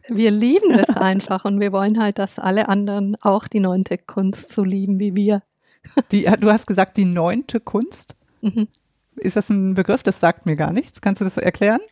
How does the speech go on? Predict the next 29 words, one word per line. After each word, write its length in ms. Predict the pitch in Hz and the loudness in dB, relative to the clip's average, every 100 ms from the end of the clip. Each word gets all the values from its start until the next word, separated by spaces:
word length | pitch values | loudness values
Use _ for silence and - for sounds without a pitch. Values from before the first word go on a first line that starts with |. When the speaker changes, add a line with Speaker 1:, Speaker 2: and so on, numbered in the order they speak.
| _ | _
Speaker 1:
Ach 100 | - | -14
so, 200 | - 254 | -4 -2
die, 400 | 226 220 208 214 | 0 0 0 -2
ähm, 400 | 196 190 208 208 196 | -2 -2 -2 -2 -4
ich 160 | 208 | -8
kann's 320 | - 240 - | -2 -2 -2
leider 220 | - 220 247 | 0 2 4
jetzt 240 | 240 - | 0 -4
nicht 160 | 233 - | -6 -2
so 80 | |
hundertprozentig 960 | 226 240 247 - _ - - 220 226 - | -2 0 -2 -4 _ -8 -2 -4 -4 -2
nachvollziehen, 960 | 202 262 - - 269 262 - 262 262 233 - | -2 -2 -8 -2 -2 -2 -6 -2 -2 -4 -8
äh, 300 | 226 208 214 | -6 -4 -2
oder, 180 | 202 220 | 0 0
ähm, 840 | 208 196 202 202 208 214 208 208 | 0 -2 -8 -10 -8 -4 -2 -2
ja, 220 | 196 202 214 | 2 4 4
also 200 | 220 233 | 2 2
es 140 | 214 | 0
ist 160 | 233 - | -8 -2
schon 160 | 233 | 0
so, 140 | 220 233 | 0 -2
dass 220 | 208 - | -2 -4
das 180 | 220 - | -8 -2
eben 200 | 214 202 | 0 0
als 180 | 202 | -2
die 140 | - 226 | 0 2
neunte 360 | 214 202 214 | 4 2 0
Kunst, 540 | 220 233 226 208 - - | 0 4 4 4 -4 -8
ähm, 560 | 196 185 185 185 185 | -2 0 2 2 0